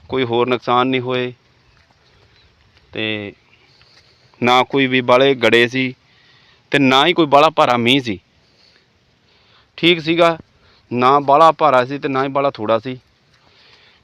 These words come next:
ਤੇ ਮੀਂਹ ਪਈ ਨੂੰ ਬਹੁਤ ਟਾਈਮ ਹੋਇਆ ਸੀ, ਸਮਾ ਗਿਆ, ਕੋਈ ਇੰਨਾ ਪਤਾ ਨਹੀਂ ਲੱਗਿਆ ਉਹਦਾ।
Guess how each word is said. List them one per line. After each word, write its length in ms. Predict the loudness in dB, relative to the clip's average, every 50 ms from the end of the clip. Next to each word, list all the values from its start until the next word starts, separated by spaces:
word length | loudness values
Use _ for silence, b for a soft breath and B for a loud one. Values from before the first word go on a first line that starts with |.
| b _ 0
ਤੇ 120 | 2 2 4
ਮੀਂਹ 260 | 4 4 4 4 4
ਪਈ 180 | 2 2 0
ਨੂੰ 120 | 0 0 0
ਬਹੁਤ 200 | 2 2 2 2
ਟਾਈਮ 240 | 2 0 2 2 2
ਹੋਇਆ 180 | 2 2 2
ਸੀ, 120 | 0 -2 -4
ਸਮਾ 300 | -2 2 4 4 4 4
ਗਿਆ, 160 | 4 2 0
ਕੋਈ 200 | 0 0 0 0
ਇੰਨਾ 200 | 2 2 0 0
ਪਤਾ 220 | -2 0 -2 0
ਨਹੀਂ 120 | 0 0 0
ਲੱਗਿਆ 220 | -2 0 0 0
ਉਹਦਾ। 180 | 0 -2 -6